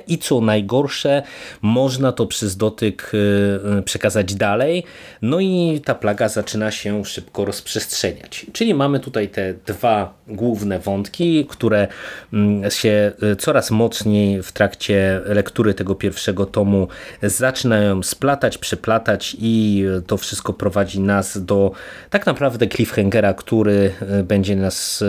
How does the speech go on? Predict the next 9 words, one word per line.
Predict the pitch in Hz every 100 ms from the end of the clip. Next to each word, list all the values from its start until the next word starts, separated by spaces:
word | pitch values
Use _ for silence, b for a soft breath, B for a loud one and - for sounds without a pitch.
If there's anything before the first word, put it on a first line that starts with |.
| 98
podprowadzał | - - - 107 110 110
do | 92 95
dalszego | 90 95 - 98 98 101
ciągu | - 104 95 98 101 98
wydarzeń | 98 104 101 - 98
w | 95
tomie, | - 95 95 95 -
e, | 107 101
drugim. | 98 104 85